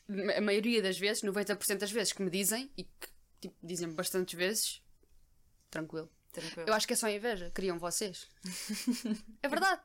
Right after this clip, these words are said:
Speaker 2: Yeah. Não, mas, mas eu sinto que a mim se me disserem, por exemplo, a mim é um bocado o oposto, porque eu não tenho, tipo, a minha forma do meu corpo é completamente diferente
Speaker 1: Yeah, não
Speaker 2: da
Speaker 1: temos
Speaker 2: tua.
Speaker 1: nada a ver.
Speaker 2: Nada a ver. Ah,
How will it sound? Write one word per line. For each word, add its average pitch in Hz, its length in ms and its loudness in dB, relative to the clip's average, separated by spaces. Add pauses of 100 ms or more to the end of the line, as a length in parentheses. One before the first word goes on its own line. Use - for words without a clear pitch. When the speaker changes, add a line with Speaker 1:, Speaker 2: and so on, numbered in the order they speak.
Speaker 2:
Yeah. 226 360 -2 (800)
Não, 226 200 0
mas, 208 160 -2
mas 202 240 0
eu 214 100 0
sinto 220 320 -2
que 180 300 -4
a 185 60 -2
mim 180 140 -4
se - 140 -4
me 185 60 -4
disserem, 175 440 -6
por 185 100 -12
exemplo, 170 220 -6
a 170 40 -10
mim 175 60 -8
é 170 80 -6
um 170 80 -4
bocado 170 280 -4
o 165 40 -2
oposto, 190 280 -4
porque - 140 -10
eu - 20 -6
não 165 80 -8
tenho, 165 240 -6
tipo, - 300 0 (120)
a 196 60 -4
minha 208 140 2
forma 214 280 2
do 202 60 -4
meu 214 140 0
corpo 208 200 0
é 185 60 4
completamente 190 560 -2
diferente 175 140 -2 (100)
Speaker 1:
Yeah, 170 80 2
não 180 100 0
Speaker 2:
da 170 60 -4
Speaker 1:
temos 180 140 0
Speaker 2:
tua. 180 100 0
Speaker 1:
nada 165 80 -2
a 160 40 -2
ver. 151 180 -6 (200)
Speaker 2:
Nada 190 360 0
a - 20 -6
ver. 165 260 -10 (220)
Ah, 165 440 0